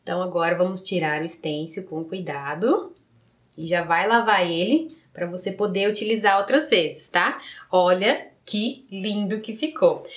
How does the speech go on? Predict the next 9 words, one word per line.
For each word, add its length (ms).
Tá 100
escrito 400
Home 340
Sweet 420
Home, 440
né? 180
Tá 200
em 120
inglês, 580